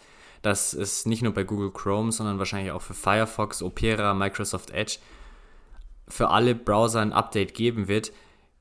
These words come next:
die das Ganze nochmal beheben. Also ich denke, das wird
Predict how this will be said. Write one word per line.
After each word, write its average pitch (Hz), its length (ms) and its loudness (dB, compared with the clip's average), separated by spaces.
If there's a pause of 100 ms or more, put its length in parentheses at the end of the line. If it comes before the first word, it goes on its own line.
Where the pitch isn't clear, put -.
(200)
die 107 80 0
das 107 180 0
Ganze 110 380 4
nochmal 104 300 2
beheben. 90 500 -4 (240)
Also 101 140 -4
ich 98 120 -4
denke, 110 240 4
das 104 240 0
wird 104 140 0